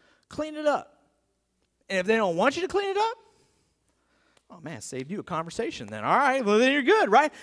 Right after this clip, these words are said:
Then dust, dust, dust your feet off is what the scripture says. Then dust your feet off and go on your way. But if you haven't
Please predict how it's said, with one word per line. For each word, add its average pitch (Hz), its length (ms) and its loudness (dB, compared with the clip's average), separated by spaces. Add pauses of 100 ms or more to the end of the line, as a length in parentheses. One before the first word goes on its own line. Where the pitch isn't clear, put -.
(140)
Then 240 280 0
dust, - 540 2 (220)
dust, 294 680 -2
dust 302 300 -4
your 302 200 -6
feet 277 260 -6
off 107 420 -10 (120)
is 143 120 -16
what 156 120 -10
the 147 80 -12
scripture - 360 -14
says. - 420 -18 (320)
Then 214 220 -4
dust 262 360 -8
your 311 120 -8
feet 302 260 -12
off 220 300 -8
and 214 160 -10
go 277 260 -6
on 277 100 -10
your 285 140 -10
way. 339 420 -14 (1080)
But 151 260 0 (920)
if 135 160 -12
you 151 120 -10
haven't 185 480 -4